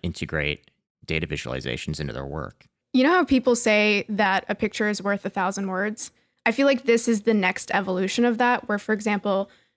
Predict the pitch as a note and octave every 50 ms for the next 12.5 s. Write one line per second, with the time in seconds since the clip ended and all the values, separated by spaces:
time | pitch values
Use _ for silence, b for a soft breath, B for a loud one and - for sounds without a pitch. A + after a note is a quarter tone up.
0 | _ _ _ _ _ - A3+ A3+ A3 - - _ _ _ - A3 A3 - - C4
1 | C4+ - - - A3+ A3+ - - G#3+ G3 - G3 G3 - - - _ _ - A3
2 | A3+ - - - A3 G3+ G3+ G#3+ G#3+ G#3 G#3 G3 G3 F#3+ F3+ G3+ - A3 G3 -
3 | - G3 F#3+ F#3+ F#3 - - - - - - - - _ _ _ _ - A#3 A#3
4 | B3+ C4+ A3+ G3 F3 C4 B3 - A3+ G#3 A#3 G#3+ - A#3 - - - G3 G3 -
5 | - - - - - G3+ - - G#3+ G#3+ G3 - - G#3 G3 - - G3+ - G3+
6 | G3 F#3+ F#3 - - - - - b b b b b - - G#3+ A3 A3 C4 D#4
7 | - - - B3+ A3+ A3+ - - - A3+ A3+ G#3+ - G#3 G3+ G3+ - - - _
8 | _ _ _ _ _ _ _ _ _ - - - A#3+ B3 - - B3+ A#3+ A#3 A3
9 | G#3 G#3+ G#3 - _ _ - - - B3 A#3+ A#3+ A#3 A3 - - A#3+ A3 G#3 G3+
10 | G3+ G3+ G#3 A#3 B3+ - B3+ - B3+ C4 B3+ - C4+ B3 A#3+ A3 G#3 G#3 - -
11 | - G#3+ - - G#3+ G3 G#3+ B3+ B3+ A#3 A3 G3+ - A3 - - - G3 G3 F#3+
12 | G#3+ - G#3 G#3 G3+ - - G3+ G3 F#3+